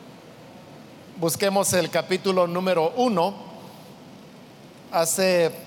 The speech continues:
poco tiempo iniciamos el estudio de Primera de Pedro. Todavía nos encontramos en el capítulo uno y vamos a leer los versículos que corresponden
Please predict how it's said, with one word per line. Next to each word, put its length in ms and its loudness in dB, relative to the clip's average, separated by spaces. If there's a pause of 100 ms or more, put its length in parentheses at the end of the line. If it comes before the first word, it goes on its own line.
poco 240 0
tiempo 420 0
iniciamos 1000 0 (840)
el 140 -2
estudio 680 2
de 380 2 (200)
Primera 380 0
de 100 2
Pedro. 480 0 (1000)
Todavía 480 2
nos 220 -2
encontramos 960 0 (840)
en 140 0
el 100 -2
capítulo 540 0
uno 580 0
y 100 -2
vamos 320 0
a 120 2
leer 420 2 (800)
los 160 0
versículos 720 0
que 320 2
corresponden 920 -2